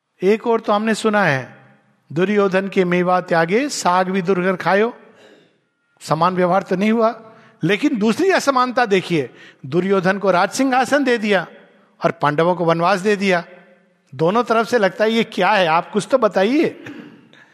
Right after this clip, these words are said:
यही बात बाली ने श्री राम से की थी,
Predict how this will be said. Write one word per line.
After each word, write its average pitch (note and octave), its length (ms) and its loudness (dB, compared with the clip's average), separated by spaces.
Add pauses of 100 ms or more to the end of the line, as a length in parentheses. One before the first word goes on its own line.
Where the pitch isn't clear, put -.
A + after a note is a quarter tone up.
(440)
यही E3+ 180 2
बात F#3 180 2
बाली D#3 340 2
ने F3+ 140 2
श्री E3+ 160 -2
राम D#3 200 4
से G3 140 -4
की G3+ 200 -2
थी, F3 420 -8